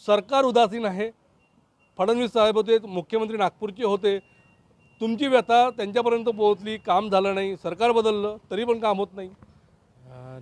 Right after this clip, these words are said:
Speaker 2: त्याच्याबद्दल तर आपण काही सांगू शकत नाही, सर. मला कोविड, कोविड जेव्हापासून सरकार आली, तेव्हापासून कोविडच्याच, अ, मला उत्तर मिळतं आहे की कोविड असल्यामुळे का-,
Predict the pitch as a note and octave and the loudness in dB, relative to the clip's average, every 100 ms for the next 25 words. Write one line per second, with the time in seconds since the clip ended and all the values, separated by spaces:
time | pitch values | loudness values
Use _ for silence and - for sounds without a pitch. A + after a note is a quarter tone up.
0 | _ D3 C#3+ F#3 G3 G3+ G3+ G#3 G3+ F#3+ | _ -18 -12 -10 -10 -10 -10 -8 -8 -8
1 | G3 F#3+ F#3+ F#3 E3 F3+ F3 F3 E3+ E3+ | -12 -8 -8 -8 -10 -10 -12 -14 -12 -12
2 | D#3 D#3+ D3+ D#3 D#3+ F3 E3+ F3 G3 G3 | -10 -12 -12 -10 -10 -12 -10 -6 -4 -4
3 | F3+ - _ _ _ _ - E3+ G3 F#3 | -6 -12 _ _ _ _ -10 -6 -6 -4
4 | F#3+ G3 G3 F#3+ G3 G3+ G3+ G3 F3+ F3 | -4 -4 -4 -8 -10 -12 -10 -10 -8 -10
5 | F3 F#3+ F#3+ F#3 F#3 F3 F#3 F3 F3 G3 | -8 -6 -4 -4 -6 -6 -8 -8 -12 -14
6 | F#3+ F3 F3 F#3+ F3+ G3 F#3+ - - F#3+ | -14 -10 -8 -8 -8 -8 -8 -10 -10 -4
7 | F#3+ F#3+ F#3+ F#3+ F#3 F3+ D#3+ E3 E3+ F3 | -4 -2 -4 -6 -8 -10 -12 -10 -8 -8
8 | E3 F3+ D#3+ E3 D3+ D#3+ E3+ - E3 E3+ | -8 -12 -10 -10 -10 -12 -12 -12 -10 -6
9 | E3+ - E3+ E3+ E3+ E3 E3 D3+ | -8 -8 -12 -10 -10 -8 -10 -10